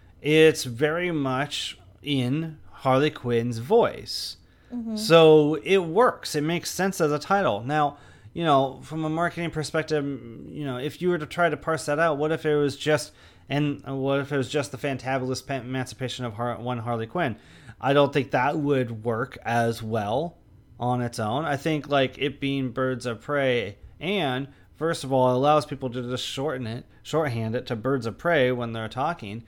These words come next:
Speaker 1: But it's, um, it's both things, right? It's Harley and the Birds of Prey. So I don't, I, I mean, to the, the idea, the notion that the title itself is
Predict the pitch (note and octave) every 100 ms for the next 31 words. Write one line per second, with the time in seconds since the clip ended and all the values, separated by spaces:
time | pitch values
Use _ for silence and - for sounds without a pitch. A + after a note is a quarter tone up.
0 | - - - D3+ D3 D3 C#3 B2+ C#3+ C#3+
1 | - D#3 D3 C#3 C3 A#2 - D#3 - D#3+
2 | F3+ - - G3+ G#3 F#2 - - - A#2+
3 | C3 F#3 C3+ C#3 - B2 C#3+ D#3 F3 F#3
4 | - C3 D#3+ F3+ E3+ C3+ C#3 C3 D3+ C3+
5 | - G#3+ A2 F2 - C#3+ C#3 C3+ - -
6 | - - - - - - D#3+ F3 G#3 F#3
7 | - D#3+ D#3 - F3 E3+ F#3 F#3 G3 E3
8 | F#3+ D#3+ G3 F#3 F#3 D3 G#3+ A3+ E3 A#2
9 | C#3 D#3+ F#3 - E3 C3+ B2 - D#3+ F3
10 | F3 D#3 C#3 - - D3+ C#3 B2 - B2
11 | B2+ A#2+ A#2